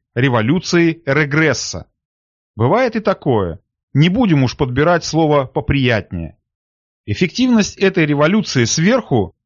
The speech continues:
во многом определялась тем, что ее организаторы, стоящие у рычагов партийно-государственной власти, выступали уже в союзе с противниками С С С Р в холодной войне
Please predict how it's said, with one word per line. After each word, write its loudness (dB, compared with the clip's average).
во 0
многом 2
определялась 0
тем, -2
что -4
ее 2
организаторы, 0
стоящие -2
у 0
рычагов -2
партийно-государственной 0
власти, -2
выступали 0
уже 2
в -8
союзе 0
с -4
противниками 0
С -4
С -2
С -6
Р 0
в -20
холодной 0
войне 0